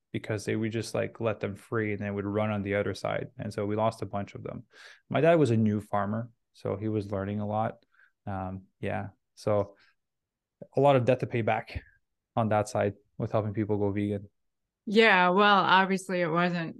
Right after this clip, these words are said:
Speaker 2: it wasn't your personal debt, but I, I can see feeling that, you know, responsibility. My, my mother's parents were farm-, farmers as well. They were chicken farmers. So I,
Speaker 1: Yeah.
Speaker 2: I knew that world. Yeah.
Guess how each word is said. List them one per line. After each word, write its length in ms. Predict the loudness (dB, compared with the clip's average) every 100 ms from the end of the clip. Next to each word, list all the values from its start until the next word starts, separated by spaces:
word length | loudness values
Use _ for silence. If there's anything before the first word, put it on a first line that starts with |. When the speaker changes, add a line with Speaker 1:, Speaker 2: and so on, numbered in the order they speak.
| -8
Speaker 2:
it 100 | 0
wasn't 360 | 4 4 2
your 300 | 0 4 4
personal 580 | 4 0 0 0 -2 -2
debt, 460 | -2 -2 0 -2 -6
but 140 | -4
I, 220 | -2 -4 -2
I 120 | -4
can 220 | -2 -6
see 280 | -4 -6 -6
feeling 480 | -6 -4 -2 -2 -2
that, 280 | -4 -6 -10 _ _
you 100 | -8
know, 120 | -6 -4
responsibility. 840 | -8 -6 -6 -4 -4 -4 -2 -6 -10 -8
My, 260 | 2 4 6
my 320 | 4 4 4
mother's 360 | 6 4 2 -2
parents 380 | 0 0 0 -4
were 140 | -8
farm-, 520 | 0 0 2 -2 -8 -4
farmers 440 | -2 -2 -4 -6
as 200 | -6 0
well. 300 | 2 2 -2
They 120 | -6
were 120 | -8
chicken 320 | -8 -8 -6 -6
farmers. 680 | -2 -2 -2 -4 -6 -14 _ _
So 320 | -6 -2 -2 -2 _ _ _ _ _
I, 140 | -2 2
Speaker 1:
Yeah. 220 | 2 0 -6 _
Speaker 2:
I 120 | -4
knew 160 | -2 -2
that 200 | -2 -2
world. 460 | 0 0 0 -2 -6 _ _ -8
Yeah. 340 | -2 0 0